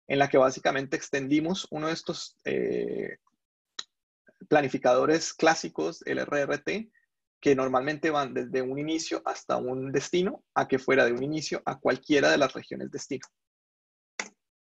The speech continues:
Y este es uno de esos experimentos de cómo validamos este problema. Entonces tenemos, eh, este nuevo planificador, eh, nos va a permitir básicamente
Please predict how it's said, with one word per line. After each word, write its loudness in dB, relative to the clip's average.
Y 2
este 4
es -2
uno 0
de 2
esos -4
experimentos -6
de -10
cómo 0
validamos -2
este -14
problema. -4
Entonces -2
tenemos, 0
eh, 2
este -2
nuevo 0
planificador, 0
eh, -2
nos -2
va 4
a -2
permitir -2
básicamente -4